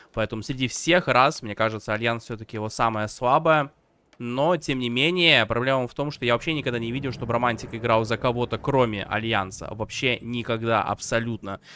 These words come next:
Я даже не слышал о таком. Поэтому я думаю, что у Романтика всё ещё хуже с нежитью, чем у Хэ-, чем у Хэппи с Альянсом. Поэтому и встреча в этом плане должна быть очень интересная, потому что оба явно находятся в невероятном дискомфорте,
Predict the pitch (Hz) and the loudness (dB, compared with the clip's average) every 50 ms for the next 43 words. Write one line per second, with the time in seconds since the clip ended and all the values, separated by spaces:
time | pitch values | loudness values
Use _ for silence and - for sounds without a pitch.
0 | - - - 120 113 117 107 113 113 117 123 - - 135 127 120 110 - 113 104 | -14 -6 -2 -2 0 0 0 -2 -4 -8 -8 -6 -4 -4 -4 -4 -4 -4 -4 -4
1 | 101 104 - 104 - 113 101 98 - - _ _ - - _ _ - 117 113 117 | -4 -4 -4 -6 -4 -2 -2 -2 -4 -8 _ _ -20 -20 _ _ 0 0 0 0
2 | 113 113 117 120 117 113 117 127 127 127 131 131 123 127 135 135 131 127 127 123 | -2 -2 -4 -4 -4 0 4 6 6 8 6 6 4 0 -2 -2 -2 -2 -2 -2
3 | 113 - - - - 127 120 120 120 117 113 110 110 107 107 107 107 104 - - | -2 -4 -6 -6 -2 0 2 4 4 4 4 2 2 4 4 4 4 2 0 -2
4 | - 113 113 113 110 110 107 107 107 107 113 110 110 110 113 120 127 127 120 113 | -4 -4 -2 -2 -2 -2 -2 -2 -2 0 0 0 2 2 2 2 2 0 0 -2
5 | 120 - 113 104 - - 131 123 117 - - 131 117 - - 135 120 120 120 - | -4 -4 -4 -4 -2 0 0 0 0 0 -2 -2 -2 -2 -4 -4 -4 -4 -6 -6
6 | - 139 139 151 143 143 123 107 - - - 113 107 104 - 117 110 110 107 - | -4 -2 -2 -2 0 -2 -4 -6 -6 -6 -8 -6 -6 -6 -6 -6 -6 -6 -6 -6
7 | - 113 - - 120 110 107 - 123 113 - 110 - - 120 120 123 117 113 107 | -8 -8 -6 -6 -6 -6 -6 -6 -6 -6 -6 -6 -4 -2 0 2 4 4 4 4
8 | 98 - - 62 - - _ _ - - - - - - 117 110 110 - 117 113 | 2 -2 -10 -14 -16 -16 _ _ -20 -20 -20 -10 -2 0 2 2 2 2 0 0
9 | 113 113 113 110 107 - - - - - 104 113 110 - - 156 156 143 - 151 | 0 0 0 -2 -2 -4 -10 -20 -20 -16 -14 -12 -6 0 4 4 4 4 4 2
10 | 139 135 139 135 127 143 139 131 123 131 123 135 139 131 135 127 135 123 117 117 | 0 0 0 0 0 2 2 2 0 -2 -2 -2 -2 -2 -2 -2 -4 -4 -4 -4
11 | 113 113 - 127 135 151 156 - 151 123 - 120 117 113 113 110 - - - 127 | -6 -4 -2 0 2 2 0 -2 -6 -10 -8 -8 -8 -8 -8 -8 -8 -4 -2 0
12 | 127 123 120 117 113 - 117 123 127 123 120 117 113 113 110 - 131 127 123 117 | 0 2 4 4 2 2 2 2 2 2 2 0 -4 -6 -6 -4 -2 -2 -2 -2
13 | 113 - - 117 117 120 135 139 147 143 143 143 147 147 143 131 - - 120 113 | -2 -2 0 0 0 0 0 0 2 6 6 6 8 8 6 6 4 2 -2 -8
14 | 113 117 - - - 123 120 113 - 143 147 147 147 - - 139 127 127 127 | -8 -8 -8 -6 -6 -6 -6 -4 0 2 2 2 2 0 0 2 2 2 2